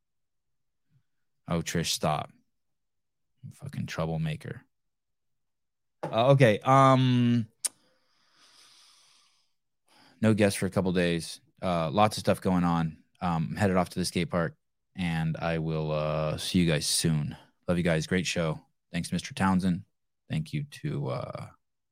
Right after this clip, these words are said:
all the sponsors who make the show possible. Paper Street Coffee, California Hormones, California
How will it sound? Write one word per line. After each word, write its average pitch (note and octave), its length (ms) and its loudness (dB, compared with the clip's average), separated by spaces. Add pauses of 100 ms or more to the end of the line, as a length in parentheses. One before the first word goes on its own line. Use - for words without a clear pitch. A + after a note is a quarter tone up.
all E2+ 120 -4
the D#2+ 100 -8
sponsors E2+ 460 -2
who E2 60 -2
make D2+ 120 -2
the - 80 -10
show - 180 -8
possible. F#2 760 0 (120)
Paper - 220 -8
Street - 260 -12
Coffee, F#2 680 4 (680)
California D#2 520 -2
Hormones, F#2 640 6
California - 480 -2